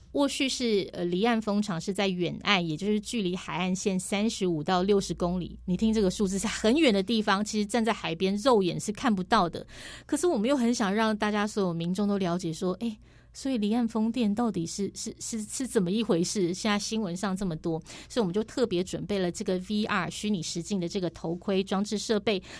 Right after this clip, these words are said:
只要戴上这个V R装置，就可以观看在我们沃旭能源在英国国外的离岸风场到底长得是怎么样，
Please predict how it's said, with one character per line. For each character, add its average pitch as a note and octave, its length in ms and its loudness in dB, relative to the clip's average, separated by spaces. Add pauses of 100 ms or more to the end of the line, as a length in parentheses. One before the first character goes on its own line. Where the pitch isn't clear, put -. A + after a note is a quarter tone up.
只 - 140 0
要 A#3 100 4
戴 B3+ 280 4
上 A#3+ 200 4
这 A3+ 120 0
个 G3+ 200 2 (300)
V B3+ 280 0
R A#3+ 200 6
装 G#3+ 320 2
置， G#3 240 0 (160)
就 D4 140 2
可 C#4+ 80 6
以 G#3+ 60 6
观 A3 220 4
看 A3+ 220 2
在 G#3+ 160 4
我 F3 140 2
们 E3 160 0
沃 A3 100 6
旭 A3+ 140 0
能 F#3+ 160 2
源 F3 100 2
在 G#3 220 2
英 B3 260 2
国 E3+ 240 2
国 F#3 160 0
外 A#3+ 180 4
的 G3+ 220 0
离 G#3 160 2
岸 B3+ 140 6
风 B3+ 240 2
场 E3+ 260 -2 (320)
到 F#4 180 8
底 A3+ 220 0
长 F#3 160 -2
得 F3+ 80 -2
是 C4+ 100 -4
怎 G#3 160 -6
么 D#3 100 -4
样， F#3 220 -2